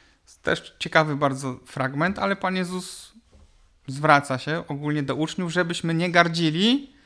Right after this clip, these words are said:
żadnym z tych najmniejszych albo małych, na-,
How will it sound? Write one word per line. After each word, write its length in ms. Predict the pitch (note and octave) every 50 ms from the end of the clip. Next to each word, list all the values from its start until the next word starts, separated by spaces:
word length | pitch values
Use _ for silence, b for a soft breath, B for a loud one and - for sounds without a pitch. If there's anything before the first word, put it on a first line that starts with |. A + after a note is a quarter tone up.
| B B B B _
żadnym 600 | - F3 F#3+ G3 F#3+ F#3+ G3 G3 F#3+ F#3+ F#3+ F#3+ -
z 120 | - -
tych 200 | - D#3+ - -
najmniejszych 840 | C3+ C3 B2+ C#3 E3 F#3+ G3 F#3+ - - F3+ F3 F3 E3+ - - - _ _ _
albo 280 | C#3 B2+ A#2+ B2 C3 B2
małych, 520 | B2+ C#3+ E3+ F#3+ F#3+ F#3 F#3 F#3 - - b b b b b b b b b b b b b _
na-, 200 | - G3+ G#3+ -